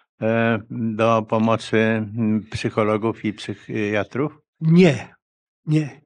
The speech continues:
Speaker 2: nie mieliśmy. Niestety nie było tego.
Speaker 1: No właśnie, bo to były początki. A niech pan
Speaker 2: Począ-,
Speaker 1: powie, czy,
Speaker 2: początki.
Speaker 1: czy, czy wówczas były też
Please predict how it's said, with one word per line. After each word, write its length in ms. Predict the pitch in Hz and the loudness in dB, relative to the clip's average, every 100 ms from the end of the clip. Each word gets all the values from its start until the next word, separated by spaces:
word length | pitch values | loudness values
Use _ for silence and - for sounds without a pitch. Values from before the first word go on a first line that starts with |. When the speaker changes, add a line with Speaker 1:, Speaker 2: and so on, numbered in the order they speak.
| - | -6
Speaker 2:
nie 140 | 147 | -2
mieliśmy. 520 | 147 139 120 107 104 113 _ _ _ _ _ _ _ _ 143 | 0 0 0 -6 -10 -12 _ _ _ _ _ _ _ _ -4
Niestety 500 | 139 - 165 156 139 | -2 0 0 2 4
nie 160 | 139 | 4
było 340 | 117 135 113 - _ _ _ | 2 0 0 -6 _ _ _
tego. 320 | - 113 - _ _ - | -14 -14 -14 _ _ 2
Speaker 1:
No 60 | |
właśnie, 360 | 127 127 - 117 | 4 4 2 2
bo 120 | 113 | 2
to 140 | 120 113 | 2 2
były 260 | 113 113 | 4 2
początki. 560 | 104 113 - 110 98 120 | 2 0 2 0 0 2
A 60 | |
niech 160 | 123 135 | 2 4
pan 120 | 139 | 2
Speaker 2:
Począ-, 60 | 139 | 4
Speaker 1:
powie, 240 | 139 165 | 4 4
czy, 200 | - 135 | 4 4
Speaker 2:
początki. 240 | 131 127 120 | 2 0 4
Speaker 1:
czy, 280 | 127 123 117 | 4 4 0
czy 160 | 131 | 0
wówczas 440 | 120 127 - 127 104 | 2 2 2 0 2
były 300 | 113 123 117 | 2 4 4
też 340 | 120 113 - | 0 -2 -4